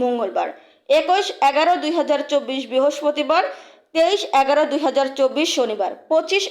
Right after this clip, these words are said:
এগারো দুই হাজার চব্বিশ সোমবার। সাতাশ এগারো দুই হাজার চব্বিশ বুধবার। এভাবেই আপনাদের ধারাবাহিকভাবে সকল পরীক্ষা অনুষ্ঠিত হবে। আপনারা যারা পরীক্ষার রুটিনটি উঠিয়ে নিতে চান তারা একটু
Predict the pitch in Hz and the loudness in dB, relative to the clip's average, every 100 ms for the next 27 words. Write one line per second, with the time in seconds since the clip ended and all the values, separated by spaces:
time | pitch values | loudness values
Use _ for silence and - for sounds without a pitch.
0 | - 269 277 302 262 277 262 269 254 269 | 0 2 2 0 0 -2 0 -2 -2 0
1 | 247 269 349 269 226 214 202 - - 277 | 0 -2 -2 -2 -4 -6 -8 -6 0 2
2 | 285 320 - 254 262 277 294 262 285 262 | 2 -2 0 -2 2 2 2 0 -2 -2
3 | 269 262 269 254 330 330 220 220 175 185 | -2 0 0 0 -2 -4 -4 -4 -2 -4
4 | - - - - _ 285 311 392 415 403 | -4 -16 -20 -20 _ 0 2 4 2 2
5 | 302 277 294 285 302 - - - 330 269 | 0 0 2 4 2 0 -10 -8 -2 2
6 | 277 294 - 269 262 311 - 247 269 311 | 4 4 2 0 0 0 0 0 2 0
7 | 254 247 226 302 - 247 233 - 220 208 | 0 -2 0 0 0 -6 -6 -8 -8 -6
8 | 190 - - - _ - 269 330 339 349 | -6 -6 -12 -20 _ -2 0 2 2 4
9 | 370 370 269 269 285 254 262 311 311 339 | 2 2 -2 0 0 0 2 0 0 -2
10 | 269 277 - 381 330 240 240 254 285 359 | -4 -6 -4 -2 -2 -2 -4 0 -2 0
11 | 247 247 247 320 - | 2 2 0 -6 -6